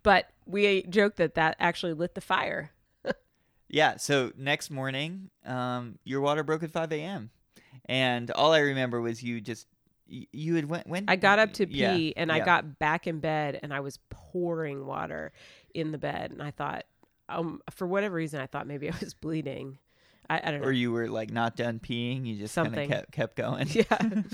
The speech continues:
Speaker 2: <laughs>
Speaker 1: And I was like, "Babe, I, I don't know. I think my water broke." And I had you look at it. You couldn't really tell. And so I jumped in the shower and I just was pouring water.
Speaker 2: Yeah. And then I noticed it was all in the bed. And it was, it was such a,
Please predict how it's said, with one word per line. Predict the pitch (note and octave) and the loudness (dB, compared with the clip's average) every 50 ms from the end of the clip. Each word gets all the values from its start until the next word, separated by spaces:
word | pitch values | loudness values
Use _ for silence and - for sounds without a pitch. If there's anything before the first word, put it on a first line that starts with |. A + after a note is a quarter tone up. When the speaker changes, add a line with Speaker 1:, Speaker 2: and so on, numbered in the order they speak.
| - - - - | -10 -12 -14 -2
Speaker 2:
<laughs> | - D#3 D#3 - - | 2 4 4 4 6
Speaker 1:
And | G#3 G3+ G3 | 6 8 8
I | G3 F#3+ | 8 8
was | F#3+ F3+ - | 8 6 4
like, | F#3 D#3+ - | 0 0 2
"Babe, | - A3+ A3+ G#3+ - - | 4 6 6 6 4 4
I, | - F3 - - | 2 2 2 2
I | - F3 F#3+ | 2 0 2
don't | G3 G3 | 2 2
know. | G#3+ G#3 | 2 2
I | F#3 F3 | 0 0
think | - F#3+ F#3 F#3 | 0 -2 -4 -2
my | E3+ E3 | -2 -2
water | D#3+ E3 F3 F3+ F#3 F#3+ | 0 0 0 0 0 -2
broke." | E3+ E3+ E3 D#3 C#3+ - | -2 -2 -2 -2 -2 -4
And | D#3+ D#3 | -6 -6
I | D3 D3 | -6 -6
had | D3 D3+ D#3 D#3 D3+ | -4 -4 -4 -4 -4
you | D#3 D3 | -4 -4
look | C3+ D#3+ C#3+ - | -4 -4 -4 -2
at | E3 D3+ D#3 | -2 -2 -2
it. | - | -2
You | - D3+ | -4 -8
couldn't | - - - F3+ D#3+ D#3 | -10 -8 -6 -4 -4 -4
really | D3 E3 D#3+ D#3+ D3+ | -4 -4 -4 -4 -6
tell. | - - F3+ D#3+ D3+ D3+ D3+ | -6 -6 -4 -2 -2 -2 -4
And | C#3+ - | -4 -6
so | - D3+ | -6 -6
I | D3+ | -6
jumped | C3+ - D#3 D3+ D3 - | -4 -4 -4 -4 -4 -4
in | E3+ D#3+ D3+ | -6 -6 -6
the | D3+ | -6
shower | - - D#3 C#3+ C#3+ D3 C#3+ D3 - - | -6 -4 -2 -2 0 0 -2 -2 -4 -6
and | D3 C#3 | -8 -8
I | C#3 C#3 C#3 | -6 -6 -8
just | C3 B2+ D3 C#3+ C#3 - - - - - - C3+ | -8 -6 -6 -6 -6 -8 -12 -14 -18 -20 -18 -10
was | C3 C#3+ C#3 - - - - | -8 -8 -8 -8 -10 -12 -16
pouring | - - - D#3+ D#3 D3+ C#3+ C#3 C#3 C3+ C3+ C3+ C#3 | -16 -10 -6 -6 -4 -4 -4 -6 -8 -8 -10 -12 -10
water. | D3+ D3+ D3+ - - - - C3+ | -10 -10 -8 -8 -10 -10 -2 2
Speaker 2:
Yeah. | C#3 B2+ A#2 G#2+ | 4 6 6 6
And | A2+ B2 C3 | 4 2 2
then | C3 B2+ A#2 | 4 4 6
I | A2+ A2+ | 6 4
noticed | A2+ A2+ G#2+ G#2 G#2 - - - | 2 0 -4 -6 -6 -8 -8 -6
it | A2+ | -6
was | G#2+ A2 A#2 | -6 -4 -4
all | A#2+ E2 - | -4 -4 -6
in | G2+ G#2 | -8 -10
the | - | -12
bed. | - F#2 F2 G2+ - - | -10 -10 -10 -10 -8 -4
And | D3 D#3 | -2 0
it | E3 E3+ | 2 4
was, | E3+ F3 D#3+ - - - - - - - _ | 4 2 2 0 -6 -14 -18 -20 -20 -18 _
it | - D3+ | -6 -4
was | D3+ D#3 C#3+ | -2 -2 -2
such | - - - - F3+ E3+ E3 - - - - - | -4 -6 -2 2 2 2 2 2 -2 -8 -6 -4
a, | B2 C3+ C3+ C3 C3 B2 B2 A#2+ A#2+ | 0 2 2 2 4 2 2 2 2